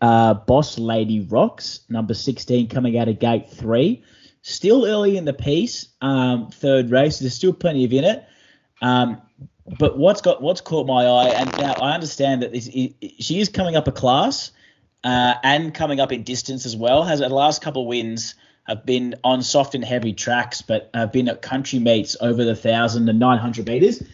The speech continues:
Does come up to the eleven hundred, uh, today, and in, up in the class. But you know what? I still think there's plenty in it for Boss Lady Rocks, and, uh, she will run really, really well. And I think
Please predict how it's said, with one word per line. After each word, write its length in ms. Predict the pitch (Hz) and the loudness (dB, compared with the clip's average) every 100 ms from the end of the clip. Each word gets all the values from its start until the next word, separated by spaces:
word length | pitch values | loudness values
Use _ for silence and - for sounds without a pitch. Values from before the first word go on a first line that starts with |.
| _ - | _ 0
Does 200 | 175 180 | 2 2
come 140 | 180 | 2
up 160 | 175 - | 2 2
to 60 | |
the 80 | 139 | 4
eleven 280 | 139 135 127 | 6 4 2
hundred, 600 | 117 131 127 117 165 214 _ - - - | 0 -2 0 0 0 -4 _ -18 -18 -8
uh, 380 | 117 120 117 107 | -4 -2 -2 -4
today, 680 | - 123 127 127 123 160 - | -6 -2 2 4 4 2 -2
and 160 | 143 156 | -2 -2
in, 80 | 160 | -2
up 200 | 143 147 | -4 -4
in 80 | |
the 80 | 127 | -4
class. 520 | 117 135 139 127 131 | -4 0 0 0 -2
But 240 | - - 143 | -2 -2 0
you 80 | 160 | 0
know 160 | 185 | 0
what? 260 | 143 143 - | 2 0 2
I 120 | 147 | -2
still 260 | - 226 226 | 0 0 0
think 220 | 180 117 | -2 0
there's 140 | 151 | -2
plenty 360 | - 170 139 127 | 0 -2 0 0
in 60 | |
it 120 | 156 156 | 0 0
for 80 | |
Boss 280 | 131 135 135 | 0 0 2
Lady 200 | 143 127 | 0 0
Rocks, 380 | 123 131 - - - | 2 2 2 -8 -6
and, 380 | 131 127 123 - _ - - | -4 -4 -6 -10 _ -20 -6
uh, 400 | 120 123 117 - | -2 -2 -2 -4
she 240 | - 160 | -4 -2
will 280 | 170 156 160 | 2 4 4
run 320 | 143 147 127 | 4 4 2
really, 180 | 127 135 | 0 0
really 220 | 127 123 | 0 -4
well. 400 | 120 123 185 - 123 | 0 2 2 0 -4
And 240 | 123 123 | -6 -6
I 140 | 123 | -6
think 420 | 131 160 160 - | -2 -2 -2 -8